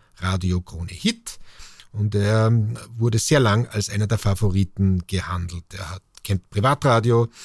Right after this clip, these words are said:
er kennt Management, er weiß, was Markenbindung bedeutet, er weiß, was, wie die Hörerinnen und Hörer ticken und er hat auch O-R-F-Erfahrung. Vielleicht, es war einerseits war es sein Atout, andererseits vielleicht auch sein Nachteil,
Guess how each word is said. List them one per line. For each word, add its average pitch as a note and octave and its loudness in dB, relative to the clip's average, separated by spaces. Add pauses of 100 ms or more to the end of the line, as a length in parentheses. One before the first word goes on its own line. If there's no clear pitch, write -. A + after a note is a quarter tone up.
(320)
er G2 -4
kennt F2+ -4
Management, G#2+ 4
er E2+ -2
weiß, F2+ -6
was - -6
Markenbindung G#2 2
bedeutet, F2+ -4
er F2+ -10
weiß, F2 -8
was, F2+ -8
wie F#2 -6
die F2+ -8
Hörerinnen G2+ 2
und F#2 0
Hörer G#2 0 (500)
ticken D#3+ 2
und D#3 0 (240)
er G2+ -10
hat F2+ -4
auch G2 -4
O-R-F-Erfahrung. F#2 -6 (880)
Vielleicht, A#2 -2
es G#2 -2
war A#2+ 4
einerseits B2 2
war A2 2
es - -2
sein F#2+ 2
Atout, A#2 2
andererseits G#2+ -2
vielleicht G2 -4
auch G2+ -6
sein F#2+ 0
Nachteil, B2+ 0